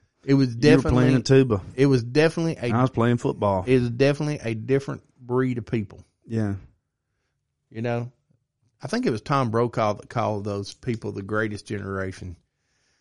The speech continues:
Speaker 1: And in my mind, they are still the greatest generation.
Speaker 2: Yeah.
Speaker 1: You know, they, those people overcame way more than any of us will ever have to come, overcome, probably.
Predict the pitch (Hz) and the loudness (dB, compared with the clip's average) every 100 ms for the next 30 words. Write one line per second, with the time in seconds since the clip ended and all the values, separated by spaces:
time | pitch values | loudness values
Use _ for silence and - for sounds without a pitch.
0 | _ _ 113 117 107 127 139 139 147 139 | _ _ -2 0 2 2 2 0 -2 -4
1 | 123 113 120 - 110 104 - 117 110 101 | -2 -2 -2 -2 -4 -6 -2 -2 -2 -2
2 | 98 87 - 85 67 - - - - _ | -4 -4 -10 -14 -14 -16 -20 -20 -20 _
3 | _ - 117 110 90 - - 123 104 87 | _ -2 0 2 -2 -12 -10 -6 -4 -4
4 | 104 131 123 _ _ _ _ _ _ 143 | 0 0 -2 _ _ _ _ _ _ 0
5 | 165 180 160 143 131 113 - 117 107 107 | 0 4 2 4 2 0 -2 -2 -2 -2
6 | 120 139 147 120 120 98 85 _ _ _ | 2 4 4 2 0 -2 -6 _ _ _
7 | _ _ _ _ _ _ _ 120 110 107 | _ _ _ _ _ _ _ -8 -6 0
8 | 127 107 110 104 104 104 104 98 95 - | 0 0 0 -4 -4 -6 -6 -6 -8 -10
9 | - - 90 - 87 90 92 - - 90 | -14 -10 -12 -12 -12 -12 -12 -16 -10 -10
10 | 80 - | -10 -16